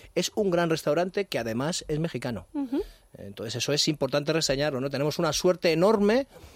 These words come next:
Speaker 1: en Madrid. Madrid siempre ha sido puerta de entrada para las cocinas foráneas en España, incluso para las cocinas regionales. Tenemos una enorme suerte de que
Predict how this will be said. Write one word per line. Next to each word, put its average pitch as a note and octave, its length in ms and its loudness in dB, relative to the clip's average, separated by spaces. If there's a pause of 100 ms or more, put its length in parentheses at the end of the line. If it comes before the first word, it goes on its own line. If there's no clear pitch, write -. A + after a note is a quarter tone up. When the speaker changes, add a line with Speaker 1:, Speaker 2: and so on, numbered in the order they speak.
(220)
Speaker 1:
en A#2 180 -4
Madrid. D3 380 4
Madrid C#3+ 220 0
siempre D3+ 200 -2
ha - 40 -2
sido D3+ 120 2
puerta D#3 260 0
de D3 40 2
entrada D#3 260 0
para C#3 140 0
las A#2 100 -2
cocinas D3 360 -4
foráneas D3+ 340 0
en C#3+ 80 0
España, G3 320 0
incluso C3+ 280 -4
para A#2+ 120 -2
las A#2 80 -6
cocinas D3 320 -2
regionales. F3+ 480 0
Tenemos D3+ 220 -4
una C#3+ 100 -2
enorme F3+ 300 -2
suerte F#3+ 340 2
de F#3 140 0
que C3 260 0